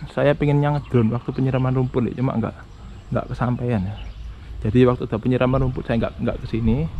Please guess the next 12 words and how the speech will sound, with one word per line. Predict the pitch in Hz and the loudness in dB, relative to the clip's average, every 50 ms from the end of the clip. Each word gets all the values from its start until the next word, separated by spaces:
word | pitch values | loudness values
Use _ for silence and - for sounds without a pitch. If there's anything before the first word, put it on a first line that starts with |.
| - | 0
dan | - 131 117 113 | 4 4 4 4
waktu | 117 135 151 | 4 2 4
nggak | 131 110 110 | 4 4 4
ada | 113 123 | 4 4
penyiraman | 131 139 139 143 151 156 151 156 160 | 4 4 4 4 4 4 4 4 4
rumput | 160 180 165 | 2 0 0
saya | - 139 123 - | -2 -2 -4 -4
kesini. | - 117 113 101 - - - - - - - - - - - - - - - - - - - - - | -4 -4 -4 -4 -6 -10 -16 -18 -16 -16 -16 -16 -16 -16 -16 -14 -12 -12 -12 -12 -12 -14 -14 -10 -4
Kondisinya | 147 131 123 - - 143 131 | -4 -2 -2 -2 -2 -2 -2
seperti | - - 131 131 131 117 | -2 -4 -4 -2 -2 -2
ini. | 120 - - - - - - - - - - - - - - - - - - - - - - - | -4 -4 -6 -10 -12 -14 -14 -14 -14 -14 -14 -14 -14 -14 -14 -14 -14 -14 -14 -12 -12 -12 -8 -2
Ini | 139 135 135 | 0 2 2